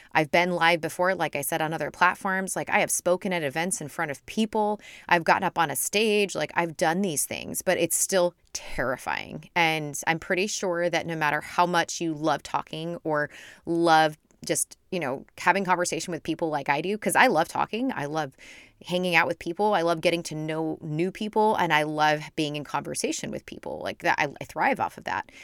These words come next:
But there is something different <laughs> when you are behind a screen and you don't know who's watching and you don't know who's gonna jump on and comment or whatever, or if anybody's even gonna come on at all. And so for me, this was just terrifying.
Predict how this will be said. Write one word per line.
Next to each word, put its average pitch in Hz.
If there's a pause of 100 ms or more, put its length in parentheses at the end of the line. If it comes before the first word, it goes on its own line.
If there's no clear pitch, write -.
(180)
But 170
there 165
is 151
something 175
different 156
<laughs> -
when 135
you 139
are 139 (100)
behind 135
a -
screen 156 (440)
and 170
you 151
don't 165
know 208
who's 165
watching 151
and 143
you 151
don't 165
know 180
who's 165
gonna 170
jump 170
on 160 (380)
and 147
comment 156
or 156
whatever, 165
or 320
if 294
anybody's 202
even 151
gonna 127
come 123
on 117
at 120
all. 120 (760)
And 185
so 196
for 208
me, 214
this 196
was 170
just -
terrifying. 139